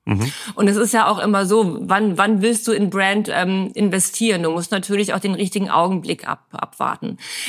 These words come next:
Speaker 2: Wenn du sagst, mein Produkt ist noch nicht so, dass es wirklich die Nutzerbedürfnisse befriedigt, wir sind in der Plattform noch nicht so weit,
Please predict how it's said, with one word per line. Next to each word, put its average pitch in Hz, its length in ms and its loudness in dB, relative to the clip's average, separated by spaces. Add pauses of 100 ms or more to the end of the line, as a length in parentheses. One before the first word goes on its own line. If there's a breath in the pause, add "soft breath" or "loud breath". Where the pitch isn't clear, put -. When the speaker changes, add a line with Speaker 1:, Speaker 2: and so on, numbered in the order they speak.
(100)
Speaker 2:
Wenn 202 180 2
du 226 120 4
sagst, 196 280 0
mein 208 200 0
Produkt 214 500 -2
ist - 260 -2
noch 240 180 0
nicht 214 360 0
so, 226 300 2
dass 208 180 -2
es 196 160 -4
wirklich 214 300 -2
die 220 100 -2
Nutzerbedürfnisse 196 920 -2
befriedigt, 175 560 -6
wir 180 100 -2
sind 214 260 0
in 214 80 2
der 185 80 2
Plattform 180 500 -2
noch 180 140 -2
nicht 175 160 -6
so 190 160 -4
weit, 185 360 2